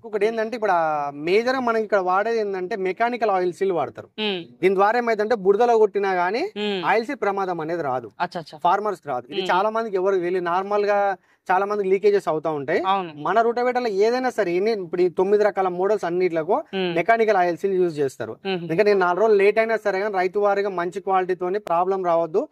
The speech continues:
Speaker 2: మ్మ్.
Speaker 1: మన దగ్గర నుంచి ఎక్కడి నుంచో కర్ణాటక నుంచి, ఒరిస్సా నుంచి, అనంతపురం, ఎక్కడికి నుంచో చాలా వేల కిలోమీటర్ల నుంచి వస్తారు, వందల కిలోమీటర్ల దూరం నుంచి.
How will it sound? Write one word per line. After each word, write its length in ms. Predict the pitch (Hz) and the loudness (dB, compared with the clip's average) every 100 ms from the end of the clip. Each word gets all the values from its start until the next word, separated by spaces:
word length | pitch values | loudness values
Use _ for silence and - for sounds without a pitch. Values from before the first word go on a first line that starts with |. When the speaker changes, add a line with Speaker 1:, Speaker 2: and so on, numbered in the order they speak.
| _ 180 | _ -10
Speaker 2:
మ్మ్. 140 | 160 | -2
Speaker 1:
మన 100 | 170 | 0
దగ్గర 240 | 175 175 | 2 2
నుంచి 180 | 220 202 | 0 0
ఎక్కడి 200 | 190 202 | 0 2
నుంచో 180 | 202 208 | 2 0
కర్ణాటక 480 | - 175 185 180 175 | 0 0 0 -2 -2
నుంచి, 360 | 175 175 160 | -4 -4 -4
ఒరిస్సా 420 | 170 165 170 170 170 | -2 0 0 0 0
నుంచి, 400 | 170 160 175 170 | 0 -4 -2 0
అనంతపురం, 540 | 170 170 165 165 160 | 0 -2 -2 -4 -4
ఎక్కడికి 340 | 156 202 196 | 0 0 0
నుంచో 220 | 214 208 208 | -2 -2 -2
చాలా 180 | 180 196 | 0 2
వేల 200 | 190 208 | 4 4
కిలోమీటర్ల 400 | 185 196 196 175 | 4 2 2 0
నుంచి 200 | 170 170 | -2 -2
వస్తారు, 200 | 160 156 | -2 -2
వందల 140 | 160 | 0
కిలోమీటర్ల 360 | 156 165 160 147 | 0 -2 -2 -2
దూరం 160 | 135 131 | 0 -2
నుంచి. 300 | 127 120 | -4 -6